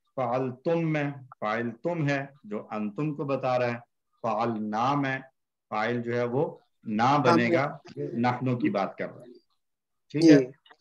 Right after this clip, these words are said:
Speaker 1: तो जिसको हमने fail का file बनाया, ऐसे ही जब वो काना वाली सूरत में आएंगे, तो काना में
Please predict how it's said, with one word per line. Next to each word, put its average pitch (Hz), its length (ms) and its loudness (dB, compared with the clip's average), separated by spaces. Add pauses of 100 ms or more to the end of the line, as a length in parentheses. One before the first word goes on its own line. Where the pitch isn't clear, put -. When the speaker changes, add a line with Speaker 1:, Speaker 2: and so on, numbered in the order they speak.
(120)
Speaker 1:
तो 143 80 -6
जिसको 156 400 0
हमने 180 440 2
fail 156 380 0
का 170 160 -2
file 139 360 2
बनाया, 123 440 0
ऐसे 123 380 -2
ही 160 100 0
जब 160 180 -2
वो 160 120 -4
काना 143 340 0
वाली 165 200 -2
सूरत 127 340 -4
में 120 100 0
आएंगे, 117 320 2
तो - 760 -6
काना 151 480 2
में 170 300 -2